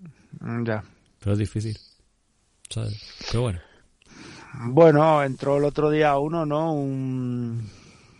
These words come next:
Speaker 2: Era de coña.
Speaker 1: Sí, ya, sí, me lo imagino que era de coña.
Speaker 2: <laughs>
Speaker 1: Que
Speaker 2: ¿Qué, qué te
Speaker 1: decía
Speaker 2: iba a
Speaker 1: que
Speaker 2: decir?
Speaker 1: era, que, que decía que era maricón, ¿no?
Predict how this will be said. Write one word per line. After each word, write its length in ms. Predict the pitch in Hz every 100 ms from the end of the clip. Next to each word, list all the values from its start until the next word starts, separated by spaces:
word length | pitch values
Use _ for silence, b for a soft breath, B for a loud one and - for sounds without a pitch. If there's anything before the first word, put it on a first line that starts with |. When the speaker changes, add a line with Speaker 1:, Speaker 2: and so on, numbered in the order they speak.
| B B B _ -
Speaker 2:
Era 160 | 127
de 100 | 127
coña. 460 | - 104 110 85 78 - B B B B B -
Speaker 1:
Sí, 300 | - - 139
ya, 360 | 127 123 120 117 101 101 90 - - 95 - 113 110
sí, 140 | - - - -
me 80 | 117
lo 60 |
imagino 360 | 117 110 120 113 -
que 80 | 107
era 100 | 104
de 100 | 110
coña. 280 | - - 151
Speaker 2:
<laughs> 100 | - - - - B B B B B _
Speaker 1:
Que 240 | - 123 120
Speaker 2:
¿Qué, 0 |
qué 80 |
te 80 | 120
Speaker 1:
decía 20 |
Speaker 2:
iba 40 | 139
a 40 |
Speaker 1:
que 60 | 135
Speaker 2:
decir? 80 | 139
Speaker 1:
era, 840 | 147 139 135 127 117 110 107 107
que, 160 | - 101
que 140 | -
decía 260 | 131 117 147
que 60 | 156
era 100 | 147
maricón, 420 | 123 113 127 117
¿no? 140 | 170